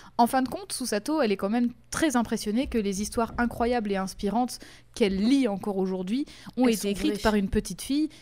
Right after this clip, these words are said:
Speaker 1: qui accompagne Sherlock Holmes dans ses aventures.
Speaker 2: Mais attends une fois, une se-, mais attends, <laughs> attends une fois, attends une fois, attends une seconde.
Speaker 1: Attends donc une fois.
Speaker 2: <laughs> Elle s'appelle Iris Watson.
Speaker 1: Iris Watson.
Speaker 2: Est-elle fille d'eux, sœur d'eux,
Speaker 1: Mais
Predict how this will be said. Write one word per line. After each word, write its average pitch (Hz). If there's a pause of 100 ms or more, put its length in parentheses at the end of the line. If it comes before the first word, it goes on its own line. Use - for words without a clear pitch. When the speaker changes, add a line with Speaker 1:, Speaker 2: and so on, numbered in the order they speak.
(120)
Speaker 1:
qui -
accompagne 220
Sherlock 190
Holmes 247
dans 208
ses 214
aventures. 190
Speaker 2:
Mais 240
attends 269
une 240
fois, 240
une 220
se-, -
mais 214
attends, 226
<laughs> 240
attends 214
une 214
fois, 208
attends 202 (100)
une 381
fois, 285
attends 247
une 240
seconde. 269
Speaker 1:
Attends 359 (100)
donc 339
une 302
fois. 277 (360)
Speaker 2:
<laughs> -
Elle 269
s'appelle 320
Iris 359
Watson. 247 (440)
Speaker 1:
Iris 254
Watson. 247
Speaker 2:
Est-elle 254 (880)
fille -
d'eux, 294 (640)
sœur -
d'eux, 247
Speaker 1:
Mais 508